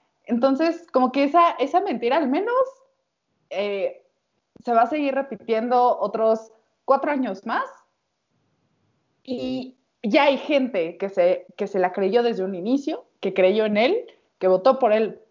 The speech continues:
justamente por esa, por esa misma mentira repetida y repetida y repetida, y que aún, ya, o sea, bueno, ya teniendo como esa, esa idea metida en su cabeza, cuando Andrés Manuel ya no esté, van a seguir,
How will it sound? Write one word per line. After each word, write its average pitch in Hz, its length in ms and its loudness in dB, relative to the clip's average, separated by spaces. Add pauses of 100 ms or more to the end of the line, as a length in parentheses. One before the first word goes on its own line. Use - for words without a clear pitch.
(160)
justamente 247 520 -2
por 196 140 -4
esa, 214 420 2 (400)
por 220 120 -2
esa 240 120 0
misma 285 300 4
mentira 247 360 2
repetida 214 380 -2
y 247 60 2
repetida 220 500 -2
y 190 80 2
repetida, 226 640 -2 (1080)
y 269 120 2
que 233 420 2 (160)
aún, 277 600 2 (720)
ya, 262 320 0
o 254 40 -6
sea, 233 260 0
bueno, 247 240 0
ya 233 200 -2
teniendo 277 300 -4
como 214 300 -4
esa, 226 380 0
esa 247 360 0
idea 208 540 2
metida 226 420 -4
en 247 80 -4
su 233 100 -6
cabeza, 240 460 -2 (400)
cuando 220 340 2
Andrés 226 380 -4
Manuel 262 300 -2
ya 262 100 -4
no 247 100 -4
esté, - 600 -4
van 254 200 2
a 302 60 0
seguir, 240 800 -2